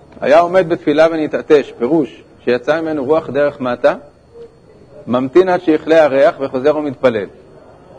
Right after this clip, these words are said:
הכוונה שזה קרה לו פתאום באופן, אה, באונס פתאומי, ואז הוא לא אומר כלום, אה, בניגוד למה שנלמד מיד,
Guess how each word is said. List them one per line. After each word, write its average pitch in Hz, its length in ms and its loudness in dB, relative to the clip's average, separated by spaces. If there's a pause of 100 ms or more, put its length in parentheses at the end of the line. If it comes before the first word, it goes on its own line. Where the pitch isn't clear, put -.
(480)
הכוונה 147 320 0
שזה 165 240 -4
קרה 143 220 4
לו 156 180 0
פתאום 143 380 0
באופן, 143 440 0
אה, 135 40 -4 (840)
באונס 151 560 -2
פתאומי, 123 520 -4 (760)
ואז 160 240 6
הוא 165 80 2
לא 170 120 4
אומר 170 200 0 (120)
כלום, 185 380 0 (840)
אה, 123 260 0
בניגוד 131 320 -2
למה 151 180 -2
שנלמד 143 420 -4
מיד, 135 360 2